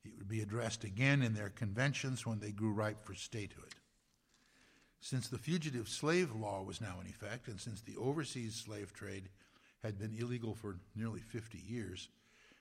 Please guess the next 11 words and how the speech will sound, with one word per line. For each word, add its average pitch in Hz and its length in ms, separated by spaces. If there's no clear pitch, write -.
this 160 240
meant 117 240
that 120 140
there 113 120
should 117 200
be 123 100
no 107 200
reason 110 460
for 110 260
any 117 180
discussion 101 800